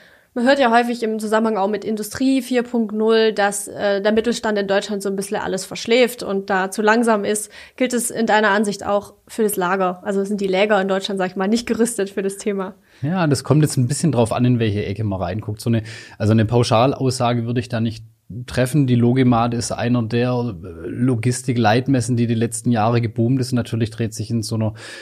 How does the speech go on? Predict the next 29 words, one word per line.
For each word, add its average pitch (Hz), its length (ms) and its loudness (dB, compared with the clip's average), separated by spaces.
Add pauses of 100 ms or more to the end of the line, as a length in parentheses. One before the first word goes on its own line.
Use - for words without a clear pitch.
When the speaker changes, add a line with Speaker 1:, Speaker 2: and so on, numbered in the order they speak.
(360)
Speaker 2:
Logistikmesse 123 720 2
oder 117 120 4
in 113 80 4
dieser 113 180 2
ganzen 113 300 4
Branche 110 340 2
in 120 80 2
den 113 60 4
letzten 110 260 -2
Jahren 113 240 0
viel 120 240 0
um 117 100 2
Automatisierung, 113 840 0
weil, 113 280 0
sag 107 120 -4
ich 104 60 0
mal, 110 100 0
reine 107 240 2
Lagertätigkeiten 113 1080 0
sind 110 180 -4
nicht 110 200 -4
wirklich 110 300 0
wertschöpfend. 120 600 2
Dann 113 160 2
probiert 120 360 2
man 113 100 2
natürlich 110 360 -4
schon 113 220 -2
die, 110 180 -2